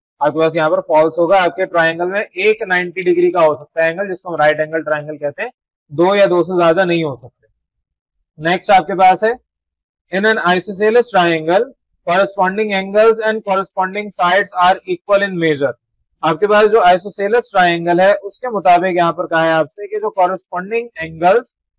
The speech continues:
और corresponding side आपकी ये equal होती है measure में, तो isosceles triangle में दो side equal होती है और दो angles भी उनके equal होते हैं, तो ये बात आपकी सही है। corresponding angle का मतलब जहां पर आपके पास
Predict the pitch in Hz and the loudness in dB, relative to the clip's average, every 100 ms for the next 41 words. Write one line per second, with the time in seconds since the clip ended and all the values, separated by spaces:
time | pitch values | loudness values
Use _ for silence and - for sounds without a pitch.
0 | - 202 - 208 202 - 190 208 214 190 | -8 -6 0 0 0 -4 -4 -4 -4 0
1 | 170 190 196 - 165 156 - 208 196 196 | 2 2 -2 -2 -2 -2 -6 -4 -4 -6
2 | 202 190 190 - 226 190 175 180 170 151 | -6 -10 -10 -4 -2 -2 -6 -8 -8 -8
3 | 139 147 165 220 _ _ _ - 180 165 | -8 -8 -10 -14 _ _ _ -2 0 0
4 | 185 190 185 196 196 175 185 196 170 160 | -8 -6 -4 -2 -2 -4 -4 -8 -6 -6
5 | 185 202 196 190 165 - 175 175 190 220 | -4 -2 -2 0 -4 -6 -8 -8 -6 -8
6 | 262 _ 170 180 202 208 180 180 202 196 | -8 _ -4 -4 0 0 0 -2 -4 -4
7 | 196 208 185 180 175 170 170 156 151 175 | -6 -8 -4 0 0 0 -2 -2 -4 -10
8 | 175 165 160 160 156 151 - 170 170 165 | -6 -2 0 2 2 0 0 2 2 0
9 | - - 170 220 196 180 170 151 160 156 | -6 -6 -4 -2 0 0 0 -2 -4 -12
10 | 160 165 160 160 160 165 185 151 151 160 | -12 -10 -8 -8 -8 -8 -8 -4 -4 -2
11 | 160 147 160 170 175 | -2 -4 -4 -4 -4